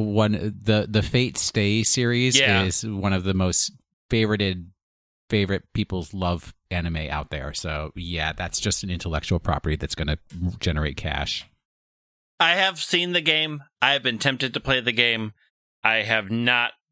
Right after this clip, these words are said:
Speaker 2: jumped into playing the game 'cause it's more than I want on my mobile <laughs> phone. So,
Speaker 1: But if you watched that anime, you'd be playing
Speaker 2: oh,
Speaker 1: it right
Speaker 2: you would
Speaker 1: now.
Speaker 2: be all over it,
Speaker 1: <laughs>
Speaker 2: yes.
Speaker 1: Yeah.
Speaker 2: Absolutely.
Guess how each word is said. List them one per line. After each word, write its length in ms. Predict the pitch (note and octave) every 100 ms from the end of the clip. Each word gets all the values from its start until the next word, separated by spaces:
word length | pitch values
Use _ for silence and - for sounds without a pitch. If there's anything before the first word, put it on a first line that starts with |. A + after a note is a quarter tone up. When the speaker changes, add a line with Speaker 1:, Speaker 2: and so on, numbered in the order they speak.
| _
Speaker 2:
jumped 300 | - A2+ G2+
into 180 | A2 G#2
playing 300 | G#2+ G#2 G2+
the 80 | F#2+
game 200 | G2+ G2
'cause 180 | F2 A2+
it's 160 | B2+ C#3
more 160 | D#3
than 160 | D#3+ C#3
I 80 | C3
want 240 | B2 C3+
on 160 | B2+ A#2
my 100 | G#2+
mobile 300 | A#2+ C#3+ D#3+
<laughs> 120 | -
phone. 220 | G#3 G3 - _ _ _ _
So, 480 | - C3 A2+ A2 G#2 _
Speaker 1:
But 120 | D#3 C#3
if 100 | C3+
you 160 | F3+ G#3+
watched 500 | C3 A#2 C#3 - A2
that 180 | G#2 F2+
anime, 260 | G2+ F2
you'd 200 | E2 E2
be 100 | D#2+
playing 220 | - E2
Speaker 2:
oh, 140 | E3 D#3+
Speaker 1:
it 60 | C3+
right 60 | E3
Speaker 2:
you 80 |
would 140 | E3 D3
Speaker 1:
now. 40 |
Speaker 2:
be 140 | C#3 B2+
all 260 | B2 A#2+
over 240 | G#2+ G#2+ F#2+
it, 120 | -
Speaker 1:
<laughs> 0 |
Speaker 2:
yes. 260 | F2 D2 C#3
Speaker 1:
Yeah. 120 | - - G2 _ -
Speaker 2:
Absolutely. 800 | C#3 B2 - C3 G#2+ D#2+ E2+